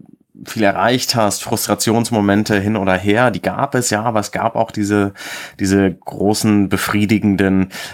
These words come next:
Momente, etwa den Mindestlohn durchzusetzen. Ja, und, und das ist ja ein unglaublicher, äh, Hebel, quasi ein Bundestagsmandat zu haben. Ja, man ist an einer wichtigen Stellschraube, ne? Das darf man nicht überschätzen, aber auch nicht unterschätzen.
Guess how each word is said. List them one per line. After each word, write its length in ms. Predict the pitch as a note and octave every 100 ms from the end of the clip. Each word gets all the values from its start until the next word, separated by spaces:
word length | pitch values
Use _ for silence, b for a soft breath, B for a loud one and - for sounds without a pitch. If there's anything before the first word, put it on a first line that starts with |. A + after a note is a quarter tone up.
| -
Momente, 540 | F#2+ F#2 F#2+ F#2+ G#2+
etwa 360 | F#2+ F#2 - G2
den 200 | G2 F2+
Mindestlohn 580 | F#2 F#2 - - E2+ E2
durchzusetzen. 960 | E2 - - E2+ - - - - -
Ja, 300 | - - G2+
und, 200 | G2+ F2+
und 200 | F2+ F#2
das 120 | F#2+ G2
ist 120 | G#2
ja 140 | G#2
ein 500 | G2+ G2+ C#2 - G2+ - _
unglaublicher, 840 | B2+ A#2+ A#2 G2+ G2 G2+ G#2 F#2+ B B B B B B - -
äh, 200 | - -
Hebel, 680 | - - A2 A#2+ A#2 F#2+
quasi 420 | - G2 F2+ F2+
ein 160 | F2+ F2
Bundestagsmandat 960 | F2+ F2+ - F2+ E2+ F#2 E2+ E2 D#2+ -
zu 520 | - - - F#2+ E2
haben. 480 | F2 F2 F2 F2 D2
Ja, 220 | - G2+ G2
man 160 | G2+ F#2
ist 120 | F#2
an 120 | G2
einer 160 | F#2 F2+
wichtigen 340 | G2 - G2
Stellschraube, 800 | F#2 - F#2 F2 - - E2 -
ne? 140 | G#2+ A2+
Das 120 | F#2+
darf 180 | F#2 F#2
man 160 | F#2+ F2
nicht 160 | -
überschätzen, 640 | A2+ B2+ A#2 G#2 G2+ - F2+
aber 220 | E2+ E2+
auch 100 | E2+
nicht 180 | F2 -
unterschätzen. 760 | E2 F#2+ F2+ - - - -